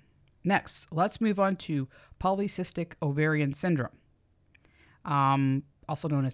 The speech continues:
P C O S. It's a hormonal disorder common among women of reproductive age, and it causes infrequent or prolonged periods. Oftentimes, there's a excess in the male hormone androgen, and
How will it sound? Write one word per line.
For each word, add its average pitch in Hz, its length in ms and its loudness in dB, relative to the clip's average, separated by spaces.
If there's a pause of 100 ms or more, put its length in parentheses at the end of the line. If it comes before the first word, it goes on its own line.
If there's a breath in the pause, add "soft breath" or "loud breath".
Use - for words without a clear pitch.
P 220 140 -6
C 180 220 -6
O 143 140 -4
S. - 360 -18 (440)
It's 156 160 -10
a 135 200 -2 (140)
hormonal 202 400 2
disorder 151 580 -4 (120)
common 175 500 0
among 143 320 0
women 147 400 0 (140)
of 143 160 -4
reproductive 131 580 -8
age, - 400 -18 (400)
and 160 100 0
it - 120 -6
causes 160 360 -4
infrequent 214 680 -4 (100)
or 156 220 0
prolonged 143 560 -2
periods. 120 560 -12 (420)
Oftentimes, 180 580 2
there's 147 140 0
a 139 260 4
excess 160 360 -8
in 151 60 -4
the 147 60 0
male 143 300 0
hormone 143 500 -2
androgen, 156 520 -4 (1000 loud breath)
and 156 560 4